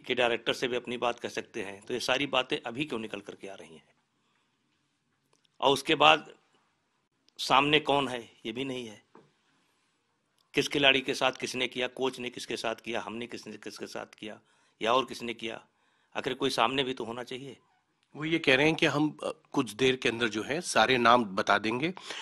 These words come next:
Speaker 2: जिन नामों को अगर वो disclose करते हैं क्या आप उन पर कार्रवाई करेंगे और आप अपने ऊपर भी जांच के लिए तैयार हैं?
Speaker 1: भाई हम तो अब जांच के लिए तैयार हैं, जांच तो होगी, जांच के लिए तैयार हैं।
Speaker 2: क्या जो लोग नाराज हैं, जो लोग आरोप लगा रहे हैं,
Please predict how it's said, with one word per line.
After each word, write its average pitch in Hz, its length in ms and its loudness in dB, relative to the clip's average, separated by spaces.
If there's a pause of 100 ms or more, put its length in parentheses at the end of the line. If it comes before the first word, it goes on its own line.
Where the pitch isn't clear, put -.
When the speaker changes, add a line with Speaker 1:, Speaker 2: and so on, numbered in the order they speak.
(180)
Speaker 2:
जिन 147 280 10
नामों 131 320 12
को 151 360 2
अगर 127 240 6
वो 123 360 6
disclose 127 520 4
करते 123 300 0
हैं 156 160 -2
क्या 143 200 8 (320)
आप 120 300 10
उन 123 140 -4
पर - 160 4
कार्रवाई 113 420 6
करेंगे 123 540 2 (520)
और 135 160 12
आप 135 500 12
अपने 151 280 10
ऊपर 151 220 10
भी 156 100 8
जांच 120 360 8
के 143 100 -2
लिए 135 60 4
तैयार 113 360 6
हैं? 135 140 -14 (560)
Speaker 1:
भाई 170 260 6
हम 156 140 6
तो 180 160 6
अब 165 180 6
जांच 156 260 8
के 160 100 -2
लिए 165 160 4
तैयार 127 380 8
हैं, 92 260 -2
जांच 131 300 6
तो 135 80 2
होगी, 123 340 -2 (400)
जांच 127 180 8
के 143 120 -2
लिए 139 120 0
तैयार 123 380 4
हैं। 113 280 -2 (460)
Speaker 2:
क्या 127 160 2
जो 127 200 6
लोग 139 220 8
नाराज 123 400 6
हैं, 127 140 -2
जो 123 120 2
लोग 131 220 4
आरोप 113 360 4
लगा 113 180 6
रहे 107 140 2
हैं, 117 140 -2